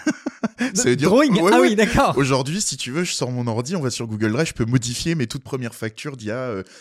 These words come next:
Speaker 1: sept, huit ans, neuf ans. Donc, euh, donc, euh, ouais, ça va faire neuf ans, euh, dans, dans quelques mois. Euh, donc, en fait, euh, on, on a fait des, des boulettes, euh, monumentales.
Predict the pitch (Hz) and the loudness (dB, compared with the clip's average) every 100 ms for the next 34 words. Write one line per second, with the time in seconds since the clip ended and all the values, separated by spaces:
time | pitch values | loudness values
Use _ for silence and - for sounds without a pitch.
0 | - - - 127 - - 110 131 127 120 | -18 -10 -4 -2 -2 -8 -8 -4 -2 -2
1 | 135 110 - - - - 104 120 - 120 | -2 -4 -8 -20 -20 -16 -6 -6 0 2
2 | 110 107 107 104 101 95 107 107 - 107 | 2 2 2 2 0 -2 -4 -6 -2 0
3 | 101 101 110 98 - 107 113 110 113 104 | 2 0 -2 -6 -6 -4 -4 -4 -4 -4
4 | 95 95 95 95 98 98 104 - 98 107 | -4 -6 -8 -8 -10 -8 -10 -8 -8 -8
5 | 151 - - - - - 101 87 104 107 | -12 -18 -20 -20 -18 -6 -4 -4 -6 -8
6 | 110 156 - 107 101 98 95 - 104 - | -4 -6 -4 -2 0 0 -2 -4 -8 -6
7 | 101 - 143 127 95 85 95 95 107 120 | -6 -6 -8 -4 -4 -2 -6 -6 -2 2
8 | 131 - 104 92 92 104 117 113 104 127 | 0 0 -4 -2 0 0 0 0 -2 -2
9 | 143 160 | -4 -4